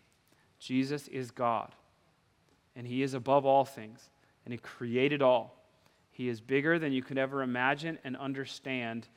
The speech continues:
Okay, some people want to put him in the box of he was a good man, he was a prophet. I believe that Jesus was real 'cause history points to Jesus as real outside of the Bible, but he is, he was, that's all he was. Okay? Okay,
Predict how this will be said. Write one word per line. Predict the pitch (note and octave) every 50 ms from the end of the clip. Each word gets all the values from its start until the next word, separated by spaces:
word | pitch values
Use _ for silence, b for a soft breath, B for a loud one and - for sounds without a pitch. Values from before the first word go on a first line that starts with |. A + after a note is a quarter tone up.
| b b b b b b
Okay, | - B2 B2 B2+ C3 C3
some | C3 - - C3+ C3 C3+
people | C3+ C#3+ C3+ C3+ D3 C#3+ C3+
want | C#3 C#3 C#3 C#3 -
to | - C#3
put | B2+ - D3 D3 C#3
him | D3 D#3 D#3 D#3 D#3 D3+
in | D3+ C#3+ C3
the | B2+ B2
box | C3 B2+ B2+ C3+ C#3 - - -
of | C#3 C3 B2 A#2
he | C3 B2+
was | B2+ C3 B2 B2
a | B2+ A#2
good | A#2+ C3 C3 B2 A#2+
man, | C3 C3 C3 C3+ C3+ C3+ C#3 C#3 C#3 B B B B B B
he | - B2+ A#2
was | A#2 A2 G#2
a | G#2+
prophet. | - - - B2+ C3 C3+ C3 - - C3 B2+ B2+ A#2+ - b b b b b b
I | A2+
believe | A2 A2+ A2+ A#2 B2+ C3 C3+ B2+ B2+
that | A#2+ A#2+ A#2
Jesus | B2+ B2+ B2+ B2 B2 A#2+ -
was | B2 G#2+ A2
real | B2 C3 C3 C3 C3 C3+
'cause | C3 - A#2+ -
history | - C3 C3 - - C3+ -
points | - - C3+ C3 B2+ - -
to | A#2+
Jesus | A#2 B2 B2+ A#2+ A2+ - A#2+
as | G#2+ A2
real | B2 B2 A#2+ A#2 A#2
outside | A2+ A#2 - - B2
of | A#2+ A2+
the | G#2+
Bible, | - C3+ C3+ C#3 C#3 C#3 C#3 C3+ C3 B B B B B B
but | B2+ A2+ A2
he | - C3+ B2+ B2+ A#2 A#2+ A#2+
is, | B2 C3 C3 C3 - -
he | C3 B2+ B2+
was, | B2+ B2+ B2+ B2+ C3 C3+ B2+ -
that's | - B2+ B2 - G#2+
all | A#2 A#2+ B2 B2+ C3
he | B2+ - C3+ C3 B2+
was. | A#2+ A#2 A2+ G2+ G2+ A2 - - - _ b b b b b b b b _
Okay? | - A2+ A#2 B2+ C3+ C#3 C#3 - b b b b b b b b - _ _ _ -
Okay, | B2 A#2+ -